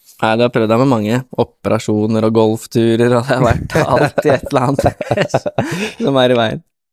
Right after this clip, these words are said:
Speaker 2: Det dukker opp noe.
Speaker 1: Men det er veldig kult å ha deg med. Mest fordi at du er deg, men også fordi at du spiller i Godset. Det er en klubb jeg har fulgt i hundre år. Helt siden så lenge jeg kan huske.
Speaker 2: Mm.
Speaker 1: Broren min spilte i Godset når jeg var ung. Så jeg begynte å gå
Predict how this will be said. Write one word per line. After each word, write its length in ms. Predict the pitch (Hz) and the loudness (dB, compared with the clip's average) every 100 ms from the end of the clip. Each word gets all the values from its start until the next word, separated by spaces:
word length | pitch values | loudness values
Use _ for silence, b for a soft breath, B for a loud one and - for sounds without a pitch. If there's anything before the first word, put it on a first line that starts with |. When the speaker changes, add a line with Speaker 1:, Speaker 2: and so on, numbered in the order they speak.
| _ - 123 | _ -4 -2
Speaker 2:
Det 40 | 113 | 0
dukker 240 | 113 - 110 | -2 -2 -2
opp 100 | 117 | -4
noe. 220 | 98 104 - _ _ _ _ - | -4 -14 -16 _ _ _ _ -4
Speaker 1:
Men 140 | 123 | 2
det 80 | 120 | 2
er 40 | 113 | 2
veldig 120 | 120 | 0
kult 160 | 139 135 | 0 2
å 80 | 135 131 | 2 2
ha 80 | 110 | 2
deg 80 | 104 127 | 2 0
med. 100 | - _ _ _ _ - | -4 _ _ _ _ -10
Mest 240 | 123 165 - | -4 -4 -2
fordi 160 | 143 123 | 0 2
at 80 | 113 | 2
du 80 | 117 | 2
er 100 | 110 | 2
deg, 320 | 110 113 160 185 | 2 2 2 0
men 160 | 123 113 | 0 0
også 240 | - 117 | 0 -2
fordi 220 | 127 110 101 | 0 0 0
at 220 | - 95 95 | -4 -4 -4
du 80 | 95 | -4
spiller 320 | 104 - 92 98 | -6 -8 -6 -8
i 40 | |
Godset. 260 | 82 - 196 | -8 -8 -6
Det 140 | 127 | -6
er 160 | 113 117 | -6 -8
en 80 | 117 | -4
klubb 160 | 104 | -4
jeg 140 | 101 101 | -4 -6
har 20 | |
fulgt 320 | 101 98 - | -6 -8 -8
i 80 | 101 104 | -6 -4
hundre 300 | 101 95 120 | -4 -2 -4
år. 100 | - _ _ _ _ _ - | -6 _ _ _ _ _ -6
Helt 160 | 107 - | -4 -2
siden 240 | 104 104 | -2 -2
så 160 | 104 104 | -2 -2
lenge 160 | 101 | -2
jeg 80 | 98 | -2
kan 160 | 104 117 | -4 -6
huske. 400 | - - - 185 _ | -8 -10 -8 -10 _
Speaker 2:
Mm. 220 | - 107 117 | -8 -2 2
Speaker 1:
Broren 240 | 113 98 | 2 0
min 160 | 104 131 | -4 -4
spilte 160 | 107 | -4
i 80 | 104 | -2
Godset 320 | 101 - 101 | -4 -6 -6
når 140 | 101 98 | -4 -2
jeg 100 | 98 | -2
var 160 | 98 | -2
ung. 80 | 113 147 _ b b b _ _ | -6 -10 _ b b b _ _
Så 140 | - 101 | -8 -4
jeg 140 | 104 104 | -2 0
begynte 460 | 110 95 92 - | -2 -2 -4 -4
å 40 | |
gå 20 | 110 | -2